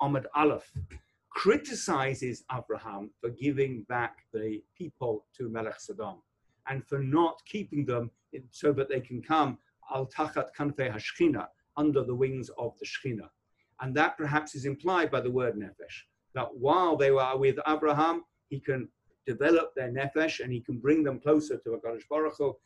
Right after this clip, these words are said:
in an atmosphere of spirituality, but he gives them back and they become gufim, reserved for their physicality. So,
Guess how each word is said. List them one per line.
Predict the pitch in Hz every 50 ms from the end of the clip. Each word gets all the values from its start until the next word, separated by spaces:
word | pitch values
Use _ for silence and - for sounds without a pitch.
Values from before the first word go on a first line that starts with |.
| _ _ -
in | 139 135
an | 123
atmosphere | 131 139 - - 98 - - 139 127 123 -
of | 156 127
spirituality, | - - - 123 117 113 - - 123 139 180 208 208 208 - 196 196 196 - _ _ _ _ _ _ _ -
but | 139 -
he | - 151 151 143
gives | - 151 151 127 - -
them | 139 123 113
back | 110 175 180 180 185 - - -
and | - 123
they | 113
become | 107 104 104 _ 127 127 127 123 117 -
gufim, | 123 113 - - 180 170 156 151 147 147 _ _ _ _ _ - 143
reserved | 127 135 123 - 139 139 139 131 117 - _ -
for | 127 120 117 113
their | - 120 117 - - _ _ _ -
physicality. | - 147 143 - 123 107 - _ - 80 80 80 80 - _ _ _ _ _ _ _ _ _ _ _ _ _ _ _ _ _ _ _ _ _ - - _ _ _ _ _ _ _ _ _ _ _
So, | - - 220 214 160 117